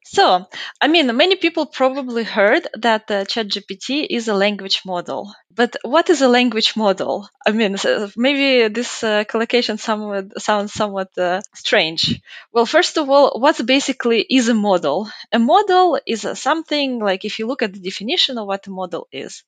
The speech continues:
it usually always boils down to that, that it's some kind of, um,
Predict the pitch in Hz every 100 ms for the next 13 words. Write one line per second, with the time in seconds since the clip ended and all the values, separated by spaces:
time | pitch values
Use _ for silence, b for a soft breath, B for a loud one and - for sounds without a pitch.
0 | _ 208 - 311 330 311 277 - 247 247
1 | 247 214 190 196 202 208 - 208 220 214
2 | 208 185 180 - - 196 202 190 185 -
3 | - - 208 202 202 202 202 196 185 185
4 | 175 180